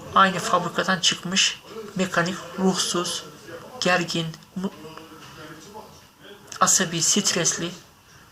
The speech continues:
sürekli sıkılan ama niçin sıkıldığını bilemeyen, bunu evine, çocuğuna da yansıtan, sorulduğu zaman da elimde değil diye açıklayan milyonlarca insanın ortaya çıkmasına sebep oluyoruz.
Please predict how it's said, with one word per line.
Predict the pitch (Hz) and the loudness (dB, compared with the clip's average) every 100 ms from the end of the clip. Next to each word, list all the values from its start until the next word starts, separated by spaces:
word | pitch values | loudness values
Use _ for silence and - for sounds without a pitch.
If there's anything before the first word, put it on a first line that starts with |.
| - - - - - - | -20 -20 -20 -20 -14 -4
sürekli | - 233 202 | 4 4 4
sıkılan | 185 - 196 175 185 190 | 4 2 2 2 4 4
ama | 180 | 2
niçin | 180 220 190 | 2 4 4
sıkıldığını | - - 180 180 175 170 | 0 -2 -4 -2 -2 2
bilemeyen, | 214 185 160 190 - - - - - - - - 190 | 2 4 2 0 -6 -18 -20 -18 -16 -14 -4 0 2
bunu | 190 | 4
evine, | 202 180 185 180 | 2 2 0 0
çocuğuna | 180 190 185 190 196 | 0 0 0 0 2
da | |
yansıtan, | 160 160 165 165 165 175 - 190 196 196 190 - - - - | 4 4 4 2 0 -2 -8 -10 -10 -12 -12 -16 -18 -20 -8
sorulduğu | - 196 185 180 208 | -2 2 2 2 2
zaman | 196 196 208 | 4 4 4
da | 180 | 2
elimde | - 190 185 175 165 | 0 -2 0 -2 2
değil | 208 208 | 4 4
diye | 170 165 | 0 -2
açıklayan | - - - 165 165 190 - - - - | 2 2 2 2 2 -2 -8 -18 -20 -10
milyonlarca | 170 175 196 202 233 - - | -6 0 2 2 2 0 -4
insanın | 175 170 202 226 | -4 -2 2 2
ortaya | 226 170 - 165 | 2 -2 -2 0
çıkmasına | - 175 160 165 160 - - - - | 0 2 0 0 -6 -8 -20 -20 -6
sebep | - 170 165 190 | -2 0 0 -2
oluyoruz. | 165 165 165 - | -6 -4 -4 -6